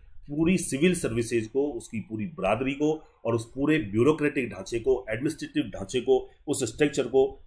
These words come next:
बिल्कुल free रखना चाहिए। Undue जो influence है political का, वो political leaders का, वो नहीं होना चाहिए। और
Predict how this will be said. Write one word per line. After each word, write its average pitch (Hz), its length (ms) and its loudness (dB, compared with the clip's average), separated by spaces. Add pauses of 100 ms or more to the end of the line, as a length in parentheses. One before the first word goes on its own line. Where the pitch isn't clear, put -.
बिल्कुल 151 420 4
free 196 480 2
रखना 117 360 0
चाहिए। 113 500 -2
Undue 160 400 2
जो 156 160 4
influence 113 520 -2
है 135 180 2 (240)
political 107 420 -2
का, 131 440 -2 (140)
वो 123 260 4
political 104 380 -2
leaders 113 380 0
का, 135 120 -2
वो 117 120 2
नहीं 104 160 0
होना 120 180 0
चाहिए। 143 340 0 (300)
और 151 380 8